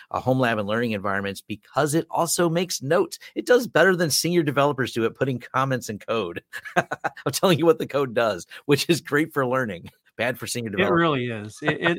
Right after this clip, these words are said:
Speaker 2: it's a fun
Speaker 1: <laughs>
Speaker 2: tool, and I, I'm interested to see where it goes. You know, it's gonna be our cor-, our overlord at some point. We all know that, right? Um, I'm just trying to be on good terms with it ahead of time.
Speaker 1: Yeah.
Speaker 2: Be-,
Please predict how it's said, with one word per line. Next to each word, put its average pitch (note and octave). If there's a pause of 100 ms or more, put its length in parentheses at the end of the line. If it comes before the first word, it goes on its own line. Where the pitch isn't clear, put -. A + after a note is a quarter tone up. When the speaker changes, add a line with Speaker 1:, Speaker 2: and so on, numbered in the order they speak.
Speaker 2:
it's F#3
a F3+
fun G3+
Speaker 1:
<laughs> -
Speaker 2:
tool, C#3+
and C3
I, C3+
I'm C#3+
interested B2+
to B2+
see B2
where A#2+
it G2+
goes. A2+
You C3+
know, B2+
it's B2+
gonna E3
be C3+
our A#2+
cor-, C#3
our C3
overlord A2+
at F#2+
some A2
point. G2
We A#2
all G#2
know G2
that, F2+
right? G2
Um, G#2
I'm A#2+
just B2+
trying B2
to A#2
be A2+
on G#2+
good G2+
terms B2+
with C3
it A#2+
ahead B2+
of G3
time. F3+
Speaker 1:
Yeah. A#2
Speaker 2:
Be-, A#2